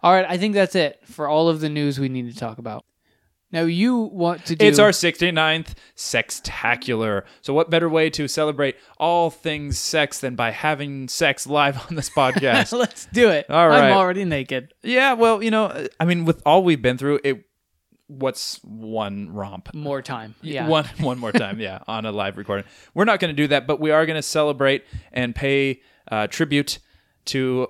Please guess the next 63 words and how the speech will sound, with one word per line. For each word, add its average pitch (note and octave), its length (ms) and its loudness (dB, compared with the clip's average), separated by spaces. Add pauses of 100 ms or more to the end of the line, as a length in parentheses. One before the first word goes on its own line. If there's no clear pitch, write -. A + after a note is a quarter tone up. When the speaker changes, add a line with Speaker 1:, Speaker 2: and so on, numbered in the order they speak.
Speaker 2:
all C#3+ 440 4
the B2+ 280 -4
sex - 360 -2
that C3 120 -2
we C3 100 -2
can C3 160 -6
think D#3 200 -6
of. A#2+ 180 -2
There's D3 160 -2
a F#3 80 -2
lot F3 160 4
of F3 60 -2
sex E3+ 180 -2
Speaker 1:
All D#3 60 -4
the D#3 80 0
Speaker 2:
out C#3 100 2
Speaker 1:
sex A#2 220 0
Speaker 2:
there. D3 80 -4
Speaker 1:
that - 20 -8
we C#3 80 -8
can C3+ 120 -10
think C3 180 -10
of. B2 260 -10
Speaker 2:
Uh, C3 320 2
in D3+ 100 -2
Speaker 1:
Which G3+ 140 2
are A#3+ 80 6
all B3+ 160 6
in F#3+ 100 2
movies, F3 320 -2
by C#3+ 180 -2
the C#3 100 -4
way. C3+ 120 -4
That's D#3+ 220 -2
the G3 80 -4
only F3+ 160 -4
sex E3+ 260 -6
we D#3 120 -6
can C#3+ 100 -10
think D3+ 200 -6
of, B2 180 -8
which F#3+ 100 2
Speaker 2:
Yeah, D#3+ 120 6
Speaker 1:
is - 40 4
Speaker 2:
and C#3+ 60 0
not G3 160 6
Speaker 1:
sad. - 60 -8
Speaker 2:
the G#3 40 4
type F3 240 2
that D3+ 120 -2
you C#3 180 2
do, C3 240 2
like, A2+ 240 0
you B2 40 -2
know, A2+ 100 0
incognito A#2 600 -2
browsing A2 420 -2
for, A2 200 -4
but E3 120 -2
the A3+ 120 -2
type A3+ 300 -4
that - 160 -10
you, D#3+ 260 -2